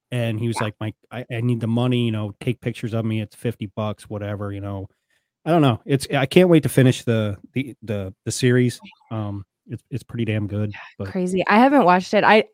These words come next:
Speaker 2: I don't think I could watch it 'cause it's so, like, we know what happens. It's
Speaker 1: Mm-hmm.
Speaker 2: awful. He does get arrested and yay, he goes to jail and yay, that guy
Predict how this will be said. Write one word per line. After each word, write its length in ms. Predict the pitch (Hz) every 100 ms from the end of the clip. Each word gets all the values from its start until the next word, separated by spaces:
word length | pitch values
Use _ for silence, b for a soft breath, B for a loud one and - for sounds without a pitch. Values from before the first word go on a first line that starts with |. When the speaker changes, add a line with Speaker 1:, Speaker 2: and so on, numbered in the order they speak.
| -
Speaker 2:
I 80 | 240
don't 200 | 262 262
think 200 | 262 285
I 140 | 285
could 180 | - 277
watch 280 | 233 254 269
it 120 | 277
'cause 140 | 269 254
it's 180 | 247 -
so, 380 | - 262 269 233
like, 180 | 240 226
we 140 | 254
know 140 | 240 240
what 180 | 254 208
happens. 640 | 196 202 240 254 262 - B B B
It's 140 | 214 135
Speaker 1:
Mm-hmm. 200 | 123 123
Speaker 2:
awful. 540 | 180 180 226 226 254 b b
He 140 | 320
does 240 | 262 262 254
get 160 | 302
arrested 540 | 277 190 196 - 214 202
and 220 | 190 185
yay, 220 | 175 185
he 100 | 190
goes 180 | 190 185
to 100 | -
jail 240 | 185 175 185
and 160 | 175
yay, 180 | 175 185
that 220 | 185 156
guy 340 | 180 175 175